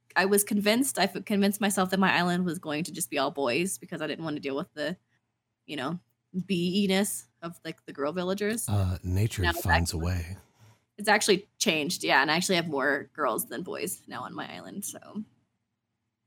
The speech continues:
Speaker 2: It happens.
Speaker 1: It's all right. They're all
Speaker 2: It
Speaker 1: pretty
Speaker 2: happens.
Speaker 1: Yeah, they're pretty cool. <laughs>
Speaker 2: Rock on.
Speaker 1: Thank,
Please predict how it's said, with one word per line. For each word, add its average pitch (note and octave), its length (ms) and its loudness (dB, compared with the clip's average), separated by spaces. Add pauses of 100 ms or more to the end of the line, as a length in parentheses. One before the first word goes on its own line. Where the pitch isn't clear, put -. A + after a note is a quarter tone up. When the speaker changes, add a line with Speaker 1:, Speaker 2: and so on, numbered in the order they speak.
(220)
Speaker 2:
It G#2 140 -6
happens. B2 640 -2 (580)
Speaker 1:
It's G#3 200 -6
all - 120 -2
right. - 220 -8 (240)
They're A3 140 2
all G3+ 120 10
Speaker 2:
It C#3 60 6
Speaker 1:
pretty B2+ 80 8
Speaker 2:
happens. C3 800 4 (600)
Speaker 1:
Yeah, A#2 180 -10
they're C#3 140 -8
pretty - 220 -14
cool. - 200 -14 (100)
<laughs> - 480 -4
Speaker 2:
Rock D2+ 220 -2
on. C2+ 240 -4 (1700)
Speaker 1:
Thank, D#4 280 0